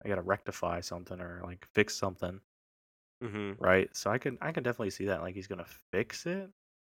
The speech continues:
Speaker 2: See, it, it all comes down to Doctor Strange's Time Stone, because he might be doing some shenanigans to save everyone, but I just,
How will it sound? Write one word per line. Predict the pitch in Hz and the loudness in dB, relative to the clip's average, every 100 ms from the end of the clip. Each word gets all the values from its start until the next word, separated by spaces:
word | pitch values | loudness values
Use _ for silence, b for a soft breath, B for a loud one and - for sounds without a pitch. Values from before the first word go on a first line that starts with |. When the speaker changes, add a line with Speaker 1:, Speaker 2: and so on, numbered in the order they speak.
| _ _ _ - | _ _ _ -2
Speaker 2:
See, | - 147 | 0 2
it, | 139 127 | 0 0
it | 143 147 | 2 4
all | 202 | 4
comes | - 170 | 2 -2
down | - 120 95 | 4 4 6
to | |
Doctor | 107 98 - | 4 4 0
Strange's | - 92 90 85 78 - - | 0 2 2 -2 -2 -4 0
Time | - 95 87 | 6 6 6
Stone, | - 80 67 - _ _ _ - | 2 2 0 -6 _ _ _ -6
because | - 101 - | 2 2 4
he | 139 185 | 0 0
might | 139 117 117 104 98 | 4 6 6 2 -2
be | 98 | -2
doing | 87 101 98 92 | 2 2 2 0
some | 87 | -4
shenanigans | - 90 90 95 98 90 - | -2 0 2 2 0 0 -2
to | 85 | -2
save | - - 98 107 | 2 6 8 8
everyone, | 120 127 127 135 143 147 _ _ _ _ _ _ | 4 4 4 4 2 -2 _ _ _ _ _ _
but | 107 - - | 4 4 2
I | 131 | 2
just, | - - - | 2 2 2